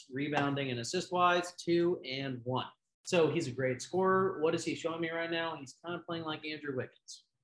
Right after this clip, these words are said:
So he's good. I think he'll get way better, but he's not rookie of the year.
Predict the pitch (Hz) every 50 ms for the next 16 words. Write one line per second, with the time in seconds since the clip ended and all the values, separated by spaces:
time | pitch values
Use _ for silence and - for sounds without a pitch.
0 | _ _ - - - 196 180 139 113 - - - _ _ _ _ 175 170 151 131
1 | 147 208 226 226 226 220 226 - 143 156 160 - 202 190 - - 160 143 139 160
2 | 180 160 - 160 170 165 156 147 151 156 165 175 190 202 185 - - 135 127 127
3 | - - _ _ _ _ _ _ _ _ _ _ _ 143 135 156 165 151 143 151
4 | 151 147 139 131 131 127 - 127 120 113 - 101 95 - -